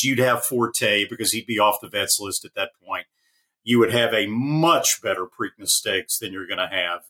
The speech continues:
Uh, it's still the second leg of the Triple Crown and, you know, the history, yada, yada, yada. Uh, but once again, the Preakness is not as good as the Preakness should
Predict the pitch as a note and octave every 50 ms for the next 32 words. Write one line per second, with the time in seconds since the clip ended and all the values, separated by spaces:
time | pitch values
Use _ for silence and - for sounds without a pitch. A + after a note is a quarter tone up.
0 | _ _ - A2 G2+ G2 G2 F#2+ C3+ D#3 - - - B2+ B2+ - B2 - - A2+
1 | - - B2 G#2+ A2 A2+ A2+ A2 A2+ - - A2+ _ _ _ - G#2+ G#2 G#2+ G#2+
2 | G#2+ G#2+ G#2+ G2+ G2 G2 G2+ G2 G2+ F#2 _ _ G#2+ F2 E2+ E2+ E2 _ _ _
3 | _ _ _ - - G2+ G2+ - - - - A2+ G2+ G#2 G#2 F2 _ _ - G2+
4 | F2+ F#2+ G2 G2+ G2+ G2+ G2 G2 G2 G2 F#2+ F#2+ F#2 F#2 F#2 F#2 F#2+ F#2 F2+ F2
5 | - _ _ _ _ _ _ _ _ _ - G2+ G2 G2 G2 F#2+ F#2+ A#2 A2 A2
6 | G#2 G#2+ A#2+ B2+ C3+ B2+ - - C3 - - - B2+ B2+ C3 C3+ B2 A2 G2+ G2+
7 | G2 G2 G2 G2+ G2 _ _ _ _ _ _ _ _ _ _ - A2 - - -
8 | C#3 C3+ C3+ - A#2+ G#2+ G#2+ G2+ - - - - A#2+ A2 G#2+ F#2+ G2 G#2+ A2 A2
9 | A#2 B2 B2 B2 B2 A#2+ - _ - - A#2 A2 G2+ G2 - _ - A#2+ A2+ A2
10 | A2 G#2+ G#2+ G#2 G#2 - - G#2 G2 - - - - _ - - A#2 A#2 - -
11 | A2 G2 - - - - - - - - - D3+ D#3 D3+